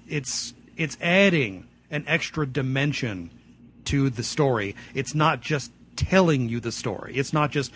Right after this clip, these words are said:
reinforcing the stuff that you're already seeing in front of you. It's not just telling you stuff that you already know if you're paying attention.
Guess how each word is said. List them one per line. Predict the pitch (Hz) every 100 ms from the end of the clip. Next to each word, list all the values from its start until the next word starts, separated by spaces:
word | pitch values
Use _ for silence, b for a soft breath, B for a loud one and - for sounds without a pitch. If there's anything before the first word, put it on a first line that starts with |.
| B 120
reinforcing | 135 165 151 - 151 143 135
the | 127
stuff | 120 135 127
that | 135
you're | 123 139
already | 139 131 127
seeing | 123 147 127
in | 110
front | - 135
of | 113
you. | 113 B B
It's | 123 127
not | 135 156
just | 143 151
telling | - 139 139
you | 135
stuff | - 160
that | 131 123
you | 139
already | 135 131 131 131 123
know | 143 127 107 117 B
if | 127 135
you're | 135
paying | 131 117 110
attention. | 110 131 113 - 95